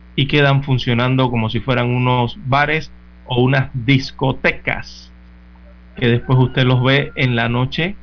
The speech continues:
como si fueran cualquiera discoteca, hasta las dos, tres de la madrugada, eh, con sus bocinas estridentes, afectando, eh, la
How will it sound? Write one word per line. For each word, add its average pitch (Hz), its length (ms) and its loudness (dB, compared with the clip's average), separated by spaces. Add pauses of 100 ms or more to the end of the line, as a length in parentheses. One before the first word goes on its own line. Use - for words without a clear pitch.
(400)
como 117 200 -4
si 113 120 -8
fueran 120 280 -2
cualquiera 131 480 0
discoteca, 139 800 -2
hasta 120 280 -4
las 110 180 -4
dos, 123 240 -2
tres 131 180 0
de 127 80 0
la 131 80 0
madrugada, 135 720 2 (500)
eh, 107 440 0 (100)
con 139 280 4
sus 147 360 0
bocinas 127 680 -2 (140)
estridentes, 139 960 0 (380)
afectando, 113 880 -2 (520)
eh, 107 520 -2 (1400)
la 107 580 2